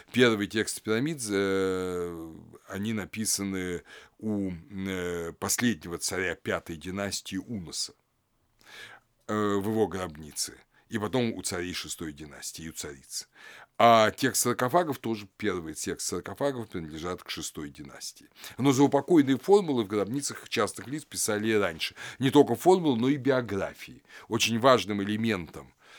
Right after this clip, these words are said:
э, гробничных надписей являются з-, биографии, гробничные биографии. Это не для того, чтобы прославить себя, а для того, чтобы как бы оправдаться на божественном суде. Но это так,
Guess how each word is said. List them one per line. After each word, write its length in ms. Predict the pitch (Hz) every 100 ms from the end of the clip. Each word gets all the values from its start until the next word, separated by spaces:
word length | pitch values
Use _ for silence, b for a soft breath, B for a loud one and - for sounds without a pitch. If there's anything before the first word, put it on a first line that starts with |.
| B -
э, 880 | 98 101 98 95 90 87 85 87 90
гробничных 680 | 110 113 104 98 - -
надписей 460 | 120 160 160 - 113
являются 720 | 92 110 131 131 - 131 131
з-, 140 | 85 92
биографии, 920 | 85 107 104 98 95 78 - - - _ _ b b -
гробничные 580 | 101 92 117 - 104
биографии. 680 | 92 95 87 85 73 - - B B B
Это 280 | - 147 151
не 220 | 151 160
для 180 | 123 104
того, 320 | - 104 95
чтобы 340 | 80 - 82 78
прославить 580 | 95 92 - 95 82 -
себя, 400 | - 101 170 180
а 40 |
для 160 | 120 87
того, 260 | 90 110
чтобы 520 | 117 - 101 98 92 B B B B -
как 220 | 95 85
бы 100 | 87
оправдаться 680 | 85 95 82 95 101 - 98
на 80 | 87
божественном 580 | 80 80 82 - 87
суде. 400 | 78 - 78 67 76
Но 160 | 104
это 180 | 131 -
так, 400 | - 69 - -